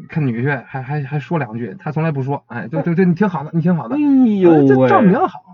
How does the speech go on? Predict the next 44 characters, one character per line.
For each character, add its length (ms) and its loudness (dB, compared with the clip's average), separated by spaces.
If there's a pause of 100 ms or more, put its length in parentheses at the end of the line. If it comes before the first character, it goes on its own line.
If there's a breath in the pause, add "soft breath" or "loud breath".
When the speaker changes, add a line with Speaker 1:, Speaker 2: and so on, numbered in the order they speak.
(160)
Speaker 1:
所 160 2
以 40 4
这 200 2
个 260 -2
关 160 0
系 100 0
处 160 -10
得 60 -8
非 100 -6
常 100 -6
好。 120 -18
Speaker 2:
呃， 100 -6
不， 220 -2
我 100 -2
觉 80 -2
得 120 2
这 240 2
个 100 2
事 140 -4
儿 100 -2 (380)
点 180 -6
在 140 -4
于 300 -4
丈 180 2
母 60 0
娘 120 -2
跟 180 -2
女 80 -4
婿 180 -18 (140)
都 180 4
好。 180 -10 (280)
Speaker 1:
嗯。 100 0
哦， 60 -4 (220)
好。 240 -20 (180)
Speaker 2:
因 80 -4
为 60 2 (160)
你 180 4
做 140 2
的 80 4
没 120 2
毛 220 4
病 140 0
啊。 220 -2
Speaker 1:
哦。 220 -2